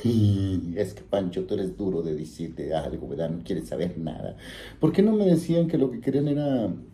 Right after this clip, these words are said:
que otros humanos que ya estén más desimplantados, más desimplantadas, como con las técnicas de William Creado, las técnicas de Coleto y otros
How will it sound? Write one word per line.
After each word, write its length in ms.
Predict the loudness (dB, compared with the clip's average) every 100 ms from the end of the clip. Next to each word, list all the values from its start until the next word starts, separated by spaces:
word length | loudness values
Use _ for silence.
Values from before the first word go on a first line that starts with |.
| -12 2
que 180 | 6
otros 400 | 6 4 0 -4
humanos 480 | 0 4 4 2 0
que 120 | -2
ya 100 | 0
estén 260 | 2 0 0
más 180 | 2 0
desimplantados, 1000 | -2 -4 -2 2 4 4 4 4 0 0
más 180 | 0 0
desimplantadas, 880 | -2 -4 0 2 4 2 2 0
como 260 | -4 -6 -4
con 140 | -2
las 140 | -4 -2
técnicas 360 | -2 0 0
de 60 | 0
William 320 | 0 0 -2
Creado, 340 | -2 -4 -4 -6
las 140 | -6
técnicas 380 | -4 -4 -4 -6
de 80 | -6
Coleto 480 | -4 -2 -2 -4
y 100 | -6
otros 320 | -6 -8 -12